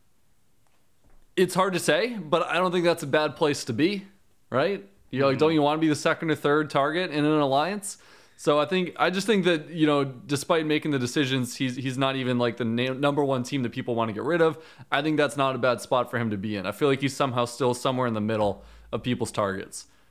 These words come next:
Speaker 1: So
Speaker 2: Yeah.
Speaker 1: that's what I like about his game so far. What do you think of the episode, though? What, what else, what else do you wanna pull from this one? Highlights. Go.
Speaker 2: Um, so I, I thought that everything with, um, uh,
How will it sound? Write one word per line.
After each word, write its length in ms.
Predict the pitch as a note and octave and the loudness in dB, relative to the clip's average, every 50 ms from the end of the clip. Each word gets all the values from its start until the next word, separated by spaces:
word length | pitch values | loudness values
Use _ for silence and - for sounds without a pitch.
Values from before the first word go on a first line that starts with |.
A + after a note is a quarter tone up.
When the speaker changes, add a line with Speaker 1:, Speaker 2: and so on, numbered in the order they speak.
| _ _ _ _ _ | _ _ _ _ _
Speaker 1:
So 300 | - - - A2 G2 G2 B2 | -6 -2 0 0 0 0 -2
Speaker 2:
Yeah. 160 | A#2+ A2 G2+ | -2 -2 0
Speaker 1:
that's 220 | F#2+ D3 F3 F3+ F3+ | 0 0 0 0 0
what 100 | F#3 E3 | 2 2
I 60 | D3+ | 2
like 240 | C#3+ C#3+ C3+ C3 C3+ | 4 2 0 0 0
about 280 | B2+ A2+ A#2 A2 G#2 | 0 0 0 0 0
his 120 | A2 G#2+ G2+ | -2 -6 -6
game 280 | F#2+ G#2+ F#2+ F#2 F#2 - | -6 -6 -6 -6 -10 -12
so 180 | - - G#2+ G2 | -8 -8 -8 -6
far. 260 | - G#2 G2 F#2+ F#2+ | -4 -4 -4 -4 -2
What 200 | A2+ D3+ G3 A3+ | 0 2 2 2
do 60 | B3+ | 2
you 100 | C4 C4 | 0 0
think 160 | G3+ C4 G#3+ | 2 2 4
of 60 | G3 D#3+ | 4 4
the 80 | D3+ | 4
episode, 320 | C#3+ - - - - A#2+ G#2+ | 2 0 0 0 0 0 2
though? 160 | G#2+ G#2+ A2 | 2 0 2
What, 260 | A#2+ C#3 E3 F3+ E3+ | 2 2 2 2 2
what 180 | D#3+ D#3+ E3 F3+ | 2 2 4 4
else, 220 | E3+ E3+ E3+ - | 2 0 0 -4
what 140 | F#3+ E3+ E3 | -2 2 2
else 160 | E3 E3 D#3+ | 2 2 2
do 60 | - E3 | 2 0
you 20 | |
wanna 140 | C3+ B2 - | 0 0 0
pull 160 | - A#2+ A2+ | 0 -2 -2
from 160 | - A2+ G2+ | -2 -4 -6
this 160 | G2+ G#2+ - | -6 -6 -4
one? 300 | G#2 G2 F#2+ F#2+ G2 - - _ _ _ | -6 -6 -6 -6 -8 -10 -14 _ _ _
Highlights. 600 | - - D#3 D3+ C3+ A2 F#2 E2 - - - - - _ _ _ _ | -4 -2 0 0 0 -2 -4 -6 -8 -12 -16 -16 -20 _ _ _ _
Go. 300 | - D3 D3 A#2+ F#2+ F2+ - | 0 0 2 2 0 -2 -2
Speaker 2:
Um, 480 | C3 C#3 D3+ D#3+ F3 F3+ E3 D#3+ D3+ D3 | 0 2 4 4 4 4 4 2 -4 -8
so 920 | C#3 - F3+ F3+ F3 E3+ E3+ F3 F3 F3 F3 F3 E3+ F3 F3 - - - - | -6 -2 2 4 6 6 6 6 6 6 4 4 4 4 2 2 0 -6 -4
I, 240 | - C3+ D#3 E3+ E3 - | 2 4 4 4 4 4
I 120 | D3 D#3 D#3 | 2 2 2
thought 400 | D#3 - F3 F3 F3 F3 - - | 4 4 6 6 6 4 2 4
that 580 | F3 E3 D#3+ D3+ D3 C#3+ C#3 C3+ B2+ - - C#3+ A#2+ A#2 - - | 4 6 6 8 8 6 6 4 2 -2 -8 -14 -16 -16 -10 -2
everything 960 | C#3+ C#3+ D3 D3 D3+ D3+ D3 D3 D#3 D3+ D3+ D3+ D3+ D3+ D3 D3 D3 D3+ C#3+ B2+ | 0 0 0 0 -2 -4 -4 -2 -2 0 0 0 0 -2 -2 -4 -6 -6 -6 -4
with, 520 | B2 B2+ B2+ B2+ B2 B2 B2 A#2+ A#2+ - - - - | -2 0 2 2 2 2 2 0 -2 -4 -10 -10 -4
um, 840 | A#2+ A#2 A#2 A2+ A2+ A2 A2 A2+ A2 A2 A2 G#2+ G#2+ G#2 G#2 G2+ _ _ _ _ _ _ _ _ _ _ _ _ _ _ _ _ _ _ _ _ _ _ _ - | -2 0 0 0 0 -2 -2 -4 -4 -6 -6 -8 -10 -12 -14 -16 _ _ _ _ _ _ _ _ _ _ _ _ _ _ _ _ _ _ _ _ _ _ _ -6
uh, 100 | C3+ | -4